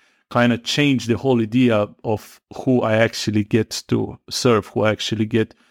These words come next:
to help. Because if you kinda iffy, iffy, if you kinda allowing everything, it's almost like you would get nothing. And it's also my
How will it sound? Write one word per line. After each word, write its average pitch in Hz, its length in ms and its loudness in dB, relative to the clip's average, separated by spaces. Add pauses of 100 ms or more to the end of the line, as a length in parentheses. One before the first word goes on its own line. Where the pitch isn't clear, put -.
(140)
to 113 100 -2
help. 113 360 0
Because 120 340 0
if 120 160 -2
you 139 100 2
kinda 143 460 0
iffy, 131 360 2
iffy, 113 220 -2
if - 140 -6
you 113 260 -2 (340)
kinda 123 300 0
allowing 120 720 2 (440)
everything, 110 640 -2 (840)
it's 139 260 -2
almost 127 320 2
like 101 220 -2
you 113 100 2
would 113 140 -2
get 110 160 2
nothing. 104 500 -2
And 127 140 2
it's 127 180 0
also 147 460 2
my 120 560 2